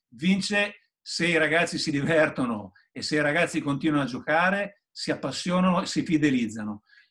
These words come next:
Qui, ok, è importante, sono un po' più grandi, far capire che la vittoria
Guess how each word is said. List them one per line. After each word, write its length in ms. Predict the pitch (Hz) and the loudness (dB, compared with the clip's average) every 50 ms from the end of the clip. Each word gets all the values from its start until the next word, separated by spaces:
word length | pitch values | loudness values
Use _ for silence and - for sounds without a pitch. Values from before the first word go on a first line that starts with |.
| _ _ | _ _
Qui, 500 | - - 180 190 208 220 220 214 - - _ _ _ _ | 0 4 6 6 6 6 4 2 -2 -10 _ _ _ _
ok, 680 | _ 127 127 - - 147 151 151 160 165 180 190 185 - | _ -10 -8 -2 0 2 4 4 4 4 2 0 -4 -4
è 80 | - 160 | 0 2
importante, 680 | 156 156 - 151 147 139 - - 151 160 170 180 202 | 2 2 2 0 -2 -2 0 0 0 2 0 0 -2
sono 140 | 156 151 147 | 0 0 0
un 80 | 135 151 | 0 0
po' 80 | 151 | 0
più 120 | 147 151 143 | 0 0 2
grandi, 560 | 143 147 156 160 165 175 170 180 190 190 190 - | 2 2 2 2 2 0 0 0 0 -2 -2 -2
far 240 | - 165 165 160 | -2 -2 -2 0
capire 420 | - 165 165 - 185 180 185 185 170 | 0 -4 -4 -4 -4 -2 -2 -2 -2
che 140 | - 156 147 | -2 0 0
la 100 | 151 139 | 0 0
vittoria 720 | 139 139 - _ 165 156 160 165 165 170 170 175 180 180 | 0 -4 -4 _ 2 4 6 6 6 4 4 2 2 0